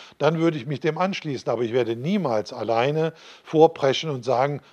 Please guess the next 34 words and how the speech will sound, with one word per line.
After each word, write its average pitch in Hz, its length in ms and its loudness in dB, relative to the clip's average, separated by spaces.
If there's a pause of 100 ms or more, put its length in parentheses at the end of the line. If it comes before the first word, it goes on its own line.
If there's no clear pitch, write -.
"Nur 139 260 0
wer 131 260 4
geimpft 147 380 -8
ist, 123 160 -12
kommt 104 260 -10
rein." 85 240 -14 (120)
Das, - 400 -12
das 123 180 -10
kann's 147 320 -2
nicht 117 120 -12
sein. 85 300 -14 (540)
Sehr, 156 360 6
sehr 160 160 4
wahrscheinlich, 147 540 0
wir 131 60 2
haben 139 120 0
das 131 180 -4
gemerkt, 131 480 -2
kurz 139 220 -2
vor 147 180 2
der 131 160 0
Schließung, 170 560 -4 (240)
da 131 140 -4
waren 135 180 4
die 143 60 -4
Kinos 156 340 -4
auf 139 120 2
einmal 147 280 4
voll. 160 340 4
Wir 123 120 -2
hatten 135 320 -2
wirklich 165 320 -2
die 151 180 -8
ganzen 156 480 -6